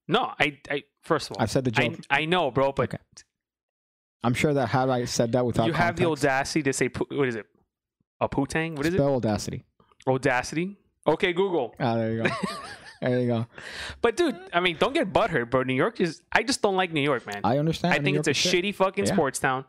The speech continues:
Speaker 2: Mm-hmm.
Speaker 1: The people are shitty.
Speaker 2: Mm-hmm.
Speaker 1: You know, a
Speaker 2: It
Speaker 1: lot
Speaker 2: has
Speaker 1: of
Speaker 2: a
Speaker 1: Puerto
Speaker 2: charm.
Speaker 1: Ricans,
Speaker 2: It has
Speaker 1: you
Speaker 2: a
Speaker 1: know?
Speaker 2: charm. It
Speaker 1: Huh?
Speaker 2: has a certain charm to it.
Speaker 1: Yeah, I mean, the only cool thing about New York is probably their pizza. They got some good pizza.
Speaker 2: That's,
Speaker 1: They
Speaker 2: um,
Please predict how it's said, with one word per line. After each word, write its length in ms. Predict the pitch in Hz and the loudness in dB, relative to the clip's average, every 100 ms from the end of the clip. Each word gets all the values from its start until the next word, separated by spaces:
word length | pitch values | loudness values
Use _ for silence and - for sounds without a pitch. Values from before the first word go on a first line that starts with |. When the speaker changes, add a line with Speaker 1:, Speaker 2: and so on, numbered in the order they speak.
| - | -4
Speaker 2:
Mm-hmm. 140 | 104 | 0
Speaker 1:
The 100 | 131 | 2
people 240 | 151 143 | 2 0
are 100 | 170 | 0
shitty. 440 | 208 - 151 127 113 | 0 2 2 0 -2
Speaker 2:
Mm-hmm. 180 | 107 170 - _ _ _ _ - | 0 0 -2 _ _ _ _ -2
Speaker 1:
You 120 | 143 | 0
know, 280 | 139 139 160 | 2 0 -2
a 0 | - _ _ _ | -10 _ _ _
Speaker 2:
It 60 | - | -2
Speaker 1:
lot 80 | |
Speaker 2:
has 160 | 113 127 | 0 2
Speaker 1:
of 60 | 180 | 2
Speaker 2:
a 40 | |
Speaker 1:
Puerto 60 | 208 | 2
Speaker 2:
charm. 100 | 247 | 2
Speaker 1:
Ricans, 640 | 226 - 220 208 208 220 | 0 2 2 4 2 0
Speaker 2:
It 80 | 254 | 0
has 120 | 208 | 0
Speaker 1:
you 60 | 208 | 0
Speaker 2:
a 20 | |
Speaker 1:
know? 60 | 190 | 2
Speaker 2:
charm. 320 | 110 110 92 - - | 0 0 -4 -12 -2
It 20 | |
Speaker 1:
Huh? 100 | 131 | 0
Speaker 2:
has 120 | 110 | 0
a 60 | 104 | -2
certain 240 | - 123 | -2 -2
charm 300 | 107 - 117 | -2 0 0
to 180 | 123 107 | 2 0
it. 40 | 87 | 2
Speaker 1:
Yeah, 240 | 427 403 | 2 0
I 80 | - | 0
mean, 260 | 220 220 - | -2 -4 -4
the 140 | 180 | 0
only 160 | 214 262 | 2 2
cool 180 | 220 240 | 0 2
thing 120 | 220 | 2
about 180 | 190 175 | 2 2
New 80 | |
York 240 | 180 185 170 | 2 2 0
is 80 | - | 0
probably 480 | 170 160 151 156 | 0 0 0 0
their 120 | 147 131 | 2 0
pizza. 440 | 202 196 214 220 247 _ _ _ - | 0 2 0 0 -6 _ _ _ -2
They 80 | |
got 100 | 147 | 0
some 120 | 147 143 | 2 0
good 120 | 175 | 2
pizza. 340 | 175 - 156 - - | 0 0 -2 -2 -10
Speaker 2:
That's, 600 | 101 104 - - - - - 131 | -6 -6 -6 -10 -10 -14 -16 -2
Speaker 1:
They 760 | 139 139 135 135 139 139 139 | 0 2 0 0 0 0 0
Speaker 2:
um, 180 | - 107 | -4 -10